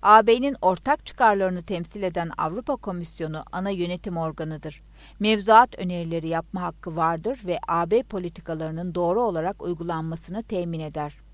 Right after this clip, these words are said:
Bir, karar alma üçgeni. Avrupa Birliği yalnızca bir ülkeler konfederasyonu olmanın ötesinde bir yapı, ancak bir federal devlette değil. Aslında tamamen yeni bir oluşum ve hiçbir geleneksel yasal kategoriye girmiyor.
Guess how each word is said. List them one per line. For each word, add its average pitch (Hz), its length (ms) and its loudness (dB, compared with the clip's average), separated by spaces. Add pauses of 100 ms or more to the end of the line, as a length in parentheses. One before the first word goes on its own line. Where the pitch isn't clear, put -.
(1120)
Bir, 196 300 0 (300)
karar 226 300 8
alma 185 400 4
üçgeni. 160 460 -8 (580)
Avrupa 302 480 6
Birliği 175 360 2
yalnızca 262 580 2
bir 254 120 -8
ülkeler 202 460 2
konfederasyonu 175 920 -2
olmanın 170 460 -4 (100)
ötesinde 190 520 -4
bir 214 120 -4
yapı, 160 380 -6 (340)
ancak 226 400 0
bir 240 100 -6
federal 175 540 0
devlette 165 560 -4
değil. 160 220 -6 (640)
Aslında 320 480 2
tamamen 226 600 2
yeni 185 240 -2
bir 247 180 -4
oluşum 175 460 -6
ve 165 80 -4
hiçbir 294 360 -8
geleneksel 190 680 0
yasal 202 340 0
kategoriye 165 640 -6
girmiyor. 160 640 -6